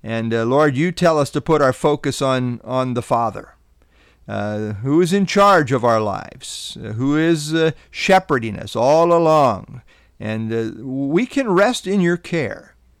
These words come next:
casting all of our cares upon you because you care for us. Lord, how wonderful that is. We're not just going through life making it on our own.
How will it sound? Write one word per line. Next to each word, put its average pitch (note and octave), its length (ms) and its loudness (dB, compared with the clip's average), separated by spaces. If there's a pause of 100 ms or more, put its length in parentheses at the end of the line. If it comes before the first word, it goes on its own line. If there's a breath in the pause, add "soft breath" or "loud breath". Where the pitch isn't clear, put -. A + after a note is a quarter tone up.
(120)
casting D3+ 440 -2
all E3 220 6
of G3 60 -4
our F#3+ 100 0
cares D#3+ 360 -2
upon D#3 280 -4
you A#2+ 140 -2
because F3+ 340 -4
you A#3 100 0
care E4 400 -4
for A2+ 320 -4
us. - 440 -16 (640 soft breath)
Lord, E3+ 200 4
how F#3 180 8
wonderful E3 400 4
that D3 220 4
is. B2 240 0
We're C#3 160 0
not F3+ 280 2 (460)
just C#3 300 -6
going E3 260 2
through E3+ 200 2
life D#3+ 480 0
making D3 460 -4
it E3+ 120 -2
on F3 160 4
our E3 160 4
own. D#3 420 2